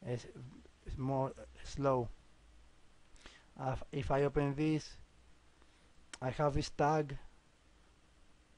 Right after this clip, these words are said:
So he's mean the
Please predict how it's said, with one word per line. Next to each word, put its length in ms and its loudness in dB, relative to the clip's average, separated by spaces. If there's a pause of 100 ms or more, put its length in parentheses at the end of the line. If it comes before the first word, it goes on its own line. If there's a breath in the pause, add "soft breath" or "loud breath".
So 600 2 (540)
he's 260 -10
mean 320 2 (320)
the 220 -2